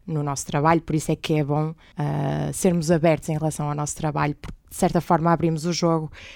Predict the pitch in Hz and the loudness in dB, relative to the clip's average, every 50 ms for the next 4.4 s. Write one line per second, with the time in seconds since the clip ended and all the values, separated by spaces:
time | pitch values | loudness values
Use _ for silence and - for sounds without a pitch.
0 | - - 175 175 175 - - 175 165 160 165 170 151 156 175 180 180 165 - 165 | -8 0 2 2 4 4 4 2 4 2 2 2 0 0 2 2 2 2 2 0
1 | 160 151 160 156 143 165 165 160 151 156 175 175 160 160 151 156 143 151 156 156 | 2 2 2 0 0 -2 -2 -2 -2 -2 -2 0 0 2 2 2 0 0 -2 -2
2 | 156 165 143 131 - - - - 147 135 135 - - 147 139 160 - 160 160 - | 0 0 -2 -2 -4 -6 -4 -4 -4 -4 -6 -6 -6 -6 -4 -4 -4 -4 -6 -6
3 | - - 165 151 151 147 - - - 156 156 151 147 - 151 151 160 151 143 - | -6 -2 0 0 0 -2 -2 -4 -2 -2 0 -2 -2 -2 -4 -2 -2 -2 0 0
4 | 156 143 156 147 151 147 151 | 0 0 0 0 0 0 0